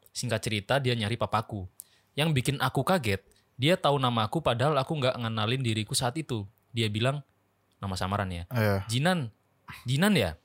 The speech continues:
Speaker 2: Hmm.
Speaker 1: Boleh Ibu masuk sebentar?" Karena aku kaget dia tahu namaku dan bahkan nama papaku. Akhirnya aku bolehin dia masuk. Aku pikir dia teman kantor papa.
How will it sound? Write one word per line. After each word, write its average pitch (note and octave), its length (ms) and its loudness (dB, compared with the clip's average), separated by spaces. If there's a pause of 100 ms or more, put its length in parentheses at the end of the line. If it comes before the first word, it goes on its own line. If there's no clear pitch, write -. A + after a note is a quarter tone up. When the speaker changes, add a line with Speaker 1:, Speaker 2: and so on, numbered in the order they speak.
Speaker 2:
Hmm. G2+ 240 -2
Speaker 1:
Boleh C3 280 2
Ibu C3+ 300 -2
masuk C3 240 -4
sebentar?" G#2+ 480 0 (380)
Karena C#3+ 280 0
aku - 140 -2
kaget B2+ 300 2
dia C#3 160 0
tahu B2 140 0
namaku A2 500 -2
dan D3 200 -2
bahkan C3+ 320 0
nama D3+ 280 2
papaku. B2+ 500 -2 (380)
Akhirnya D3 540 0
aku F#3+ 100 0
bolehin C3+ 240 4
dia B2+ 140 4
masuk. A#2+ 340 2 (160)
Aku - 160 -8
pikir A#2 240 -2
dia C#3+ 140 2
teman C3+ 180 -2
kantor G#2+ 280 -2
papa. G2 440 0